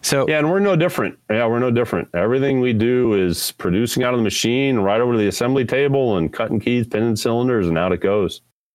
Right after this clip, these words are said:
Speaker 1: So you've got deals with, for distribution with Amazon and with Home Depot.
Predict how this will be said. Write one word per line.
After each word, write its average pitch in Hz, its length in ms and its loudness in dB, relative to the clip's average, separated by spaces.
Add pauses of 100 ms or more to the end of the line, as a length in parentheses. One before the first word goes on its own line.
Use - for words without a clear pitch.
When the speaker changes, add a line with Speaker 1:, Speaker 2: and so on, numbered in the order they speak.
(720)
Speaker 1:
So 139 360 -2 (1300)
you've 135 160 -2
got 151 280 0
deals 139 460 0
with, 120 520 0 (120)
for 127 160 -2
distribution 123 580 0
with 110 180 -2
Amazon 160 680 0 (340)
and 131 180 0
with 120 100 0
Home 147 280 0
Depot. 123 580 -2